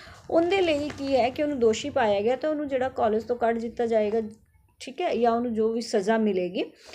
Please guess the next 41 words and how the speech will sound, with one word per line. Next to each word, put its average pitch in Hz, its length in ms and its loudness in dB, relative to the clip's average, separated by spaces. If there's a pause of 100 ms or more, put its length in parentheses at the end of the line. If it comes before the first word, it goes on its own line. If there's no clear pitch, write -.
(300)
ਤਾਂ 302 160 2
ਉਹਦੇ 392 400 2
ਲਈ 403 160 4
ਇਹਨਾਂ 302 400 0
ਨੇ 302 100 -2
ਇੱਕ 294 160 -10
ਕਮੇਟੀ 247 560 0
ਦੀ 233 220 -2
ਜਿਹੜੀ 214 340 -2
ਹੈਗੀ 185 380 -4
ਆ, 190 200 -4
ਅੱਗੇ 202 500 -4
ਕਮੇਟੀ 226 380 2
ਬਣਾਉਣੀ 208 480 -2
ਆ 262 60 -4
ਔਰ - 140 -4
ਉਹ 330 80 -4
ਕਮੇਟੀ 320 400 -2
ਡਿਸਾਈਡ 220 420 -2
ਕਰੇਗੀ। 156 440 -10 (580)
ਹੁਣ 349 100 2
ਇਹਦੇ 370 200 2
ਵਿੱਚ 392 160 0
ਤੁਸੀਂ 381 280 0
ਦੇਖੋ 320 320 2
ਵੀ 330 140 -2
ਇਹ 349 80 -2
ਤਾਂ 370 100 -2
ਸੰਵਿਧਾਨ 320 440 -4
ਦੇ 285 100 -2
ਵਿੱਚ 302 200 -8
ਲਿਖਿਆ 302 300 -4
ਹੀ 339 100 -4
ਹੋਇਆ, 311 200 0
ਸਮਾਜਿਕ 262 460 -4
ਨਿਆਂ 269 240 -4
ਦੇਣਾ 262 240 -2
ਔਰ 269 80 -4
ਭੇਦਭਾਵ 262 480 -2
ਨਹੀਂ 240 220 -4
ਕਰਨਾ, 247 340 -8